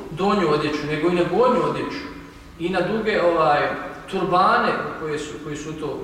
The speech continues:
ovaj, vrijeme bili, oni, da nosi dug turban i tako dalje, i sve ono što se radi iz oholosti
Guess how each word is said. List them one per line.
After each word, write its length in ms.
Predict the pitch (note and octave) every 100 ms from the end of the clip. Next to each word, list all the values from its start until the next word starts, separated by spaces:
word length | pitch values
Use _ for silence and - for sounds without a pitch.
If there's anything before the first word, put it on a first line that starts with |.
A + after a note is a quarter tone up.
| B2
ovaj, 200 | B2 B2
vrijeme 280 | D3 D3
bili, 280 | D3 D3+ -
oni, 220 | - A#2+ - - - - - - A#2
da 60 |
nosi 340 | C3+ F3 - -
dug 120 | E3+ E3+
turban 340 | E3+ E3+ - -
i 40 | -
tako 260 | C#3+ -
dalje, 460 | A#2+ E3 E3 C#3+ - - - - - - - -
i 120 | C#3
sve 220 | - C4+ C4+
ono 120 | G#3+ F3+
što 360 | - F#3 E3+
se 200 | - F3
radi 340 | F#3+ G3 D3+ C#3+
iz 80 |
oholosti 440 | C#3+ - - -